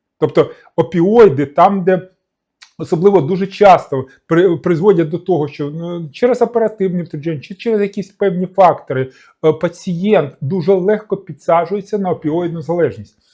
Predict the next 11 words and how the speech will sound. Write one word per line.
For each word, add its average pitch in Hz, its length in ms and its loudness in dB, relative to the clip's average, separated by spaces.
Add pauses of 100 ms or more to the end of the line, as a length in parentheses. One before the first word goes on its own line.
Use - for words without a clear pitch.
(140)
А 151 100 4
от 160 200 2 (260)
для 151 200 -2
того, 180 200 2
щоб 135 180 -10
від-, 165 260 -8 (160)
пі-, 180 200 -6 (120)
піти 269 340 -2
від 277 160 -4
опіоїдної 165 500 -2
залежності, 139 560 -6